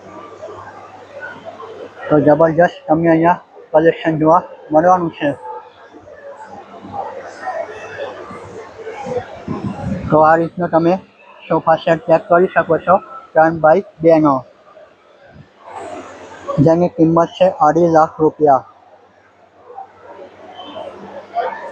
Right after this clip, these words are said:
અને આ રીતનું ડાઇનિંગ ટેબલ તમે ચેક કરી લો. ઉપરની સાઈડ ઉપર તમને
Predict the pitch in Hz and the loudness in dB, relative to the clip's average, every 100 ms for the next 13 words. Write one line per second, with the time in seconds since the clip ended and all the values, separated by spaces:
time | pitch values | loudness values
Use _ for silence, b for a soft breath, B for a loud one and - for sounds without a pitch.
0 | 960 831 - 762 - - - - 523 554 | -12 -12 -12 -14 -16 -20 -20 -10 -8 -8
1 | - 147 160 165 165 165 - 170 160 156 | -4 2 4 4 4 0 -2 0 2 2
2 | 170 175 165 160 160 - 156 165 160 160 | 0 -2 0 0 0 -2 -2 0 0 2
3 | 165 156 156 143 131 - - - - - | 2 2 4 4 2 -2 -18 -18 -20 -20
4 | - 880 880 880 _ _ _ _ - - | -20 -20 -20 -20 _ _ _ _ -20 -20
5 | - - - - 151 170 165 175 - 165 | -20 -20 -10 -4 -2 2 2 0 0 2
6 | 165 165 170 165 160 165 | 4 4 2 2 2 2